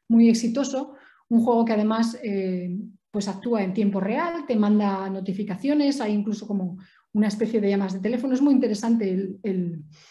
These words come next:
el, el mecanismo que, que sigue, pero es para decir que aparte de, de, de los juegos producidos en Japón, pues hay todo un mercado que, más emergente en Corea, en China, incluso en Estados Unidos, aunque la estética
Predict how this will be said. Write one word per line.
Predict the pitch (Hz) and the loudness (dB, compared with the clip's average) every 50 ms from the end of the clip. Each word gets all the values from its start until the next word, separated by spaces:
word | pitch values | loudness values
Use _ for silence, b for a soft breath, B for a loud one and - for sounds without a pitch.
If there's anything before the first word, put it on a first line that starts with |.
| B B B B B B B _ | B B B B B B B _
el, | - 233 208 202 202 | -4 -2 -2 0 0
el | - 214 | 0 0
mecanismo | 202 208 196 190 190 208 196 190 240 214 202 - | 0 0 0 0 -2 -2 0 2 2 0 0 -2
que, | 196 175 175 196 | -4 -8 -8 -8
que | - 208 | -6 -6
sigue, | 196 - 311 320 285 285 302 285 - B B B B B B B | -6 -4 -4 -6 -6 -6 -8 -8 -12 B B B B B B B
pero | - 262 254 | -2 -2 -2
es | 254 | 0
para | 339 339 330 320 | 0 0 0 0
decir | 285 - - 320 330 - - - | -2 -2 -2 -4 -4 -4 -4 -2
que | 233 214 202 202 226 - | -2 0 0 -2 -2 -6
aparte | - 202 - 247 262 262 269 285 240 | -8 -6 -2 -2 -2 0 0 -2 0
de, | 214 196 185 185 190 190 202 | 0 0 0 -2 -2 -4 -4
de, | 196 190 180 175 175 180 | -4 -4 -4 -4 -4 -6
de | 185 185 | -6 -6
los | 180 180 | -8 -6
juegos | - 233 240 240 214 - | -4 -4 -2 -2 -4 -4
producidos | 202 190 180 170 - - 220 214 - 262 | -4 -6 -6 -6 -6 -6 -6 -6 -4 -6
en | 262 | -6
Japón, | - - 285 - 302 294 285 285 - | -6 -6 -6 -2 -2 -2 -2 0 -2
pues | 247 208 - 240 | -2 -4 -2 -2
hay | 220 226 | -2 0
todo | 233 247 247 254 | 0 0 0 2
un | 254 254 | 2 2
mercado | 247 233 240 247 247 254 247 | 0 -2 -2 -2 -2 -4 -4
que, | 240 220 190 185 214 240 233 | -2 -4 -4 -4 -4 -4 -4
más | 214 220 220 240 | -4 -4 -2 0
emergente | 233 233 226 - 269 254 247 247 254 262 254 B B B B B | 0 0 0 -2 -4 -4 -2 -2 -4 -6 -6 B B B B B
en | - 202 196 | -2 0 0
Corea, | 202 208 214 254 269 269 240 | 2 2 2 2 2 4 4
en | 226 226 | 4 4
China, | 226 - 285 269 277 285 | 6 4 4 4 4 2
incluso | 254 220 220 240 233 247 254 | 0 -2 -2 -2 -2 -2 -2
en | 220 | -2
Estados | 202 - 233 240 240 - | -2 -4 -6 -8 -6 0
Unidos, | 240 233 233 233 254 - | 2 4 4 4 2 -2
aunque | - 233 196 - 214 | -6 -8 -8 -6 -6
la | 202 185 | -8 -8
estética | 185 - 226 214 220 233 220 226 233 233 - | -8 -8 -8 -8 -8 -8 -8 -10 -10 -12 -14